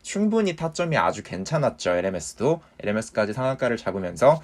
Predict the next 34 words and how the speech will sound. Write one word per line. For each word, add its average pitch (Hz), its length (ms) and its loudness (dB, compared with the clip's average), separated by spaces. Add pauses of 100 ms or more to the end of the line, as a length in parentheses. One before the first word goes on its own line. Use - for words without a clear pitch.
(240)
금일 143 200 2
오늘 127 200 2
상한가 170 400 2
나온 113 200 6
종목들을 110 720 2
거의 101 220 0
다 87 100 -6
잡았다는 117 500 -2
걸 92 140 0
알 87 100 -2
수 - 120 -10
있습니다. 107 680 0 (280)
어, 92 120 2
쇼박스도 165 460 -2
계속적으로 139 500 0
상승을 147 360 -2
하고 151 180 0
있죠. 107 400 4
쇼박스도 147 400 -8
계속적으로 110 480 -4
상승을 135 360 -6
하고 151 180 -2
있기 117 200 -6
때문에 90 440 -2 (160)
매수 110 240 -2
타점과 147 360 -2
매도 95 260 -2
타점이 123 580 -4 (100)
정말 95 240 -6
정확하다라는 101 920 -2
것을 117 340 -4 (100)
알려드릴 85 400 -4
수 - 140 -8
있겠습니다. 90 580 -4